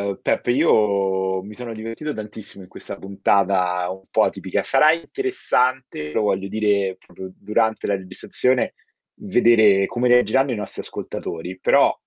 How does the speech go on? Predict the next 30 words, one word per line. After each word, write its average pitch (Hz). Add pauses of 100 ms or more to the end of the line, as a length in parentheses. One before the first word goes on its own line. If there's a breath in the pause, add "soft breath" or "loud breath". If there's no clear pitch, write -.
(160)
ehm, 90 (220)
io 143
credo 110
che 101
la, 92
la 104
cosa 104
più 107
divertente 117
sia 101
che 87 (400)
è -
stata 104
una 101
chiacchierata 110
divertentissima 98
e 87
spontanea. 92
Ho -
già 135
detto 127
divertente, - (100)
per -
caso, 82
mi 82
sto -
un 92
po' -
ripetendo 85
stasera. -